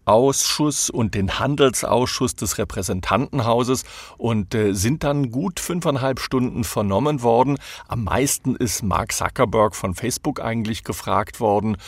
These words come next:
ähm, und Sundar Pichai, der Chef von Alphabet, also Google, und, äh, Jack Dorsey,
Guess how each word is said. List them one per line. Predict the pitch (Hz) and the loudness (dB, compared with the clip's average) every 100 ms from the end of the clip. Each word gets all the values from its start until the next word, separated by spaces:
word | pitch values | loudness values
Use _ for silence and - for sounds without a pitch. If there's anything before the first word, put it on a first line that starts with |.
| - - - | -18 -18 -6
ähm, | 113 107 101 - - | -2 2 0 -2 -2
und | 120 110 92 - | -2 0 -4 -4
Sundar | - 120 107 101 | -2 0 0 -2
Pichai, | - 92 - 98 98 120 | -4 -4 -2 -2 0 0
der | 110 92 | 0 -2
Chef | - 110 107 | -2 -4 -2
von | - 98 95 | -2 -2 -2
Alphabet, | - - 110 135 110 113 - | 0 0 2 2 2 0 -2
also | - 95 | -4 -4
Google, | 98 95 123 135 127 - - - - | -4 -2 0 2 2 0 -18 -18 -6
und, | 110 104 92 | -2 -2 0
äh, | 107 - | -2 0
Jack | 107 - | -4 -2
Dorsey, | 107 101 110 127 117 | 2 2 2 2 0